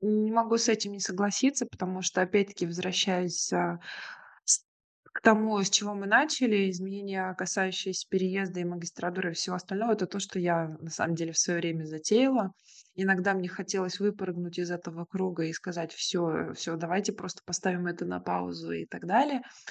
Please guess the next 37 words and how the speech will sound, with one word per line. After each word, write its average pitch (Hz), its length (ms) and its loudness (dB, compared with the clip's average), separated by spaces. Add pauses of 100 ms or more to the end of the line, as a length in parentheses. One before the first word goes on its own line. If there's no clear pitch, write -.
(140)
Но 196 80 -4
по 185 120 0
факту 220 420 2
в 202 40 -2
очередной 190 420 0
раз 180 200 -6
убедилась, 208 460 0
что - 200 -6
все, 202 180 -6
что 190 200 -2
мы 175 300 -2
хотим, 240 500 -4 (400)
а, 175 560 0 (520)
мы 208 260 8
это 202 180 4
получаем, 180 540 2
если 170 300 -6
мы 170 140 -6
к 175 60 -8
этому 165 240 -6
какие-то 185 360 -2
усилия 262 320 4
прилагаем, 180 640 -2
или 185 100 -2
мы 175 140 -4
это 170 140 -10
не 165 100 -8
получаем, 240 500 -4 (120)
потому 190 380 -4
что 226 180 -6
на 180 100 0
самом 208 280 0
деле 190 200 2
мы 165 140 -2
этого 190 240 -10
не 170 240 -4
хотим. 151 600 -6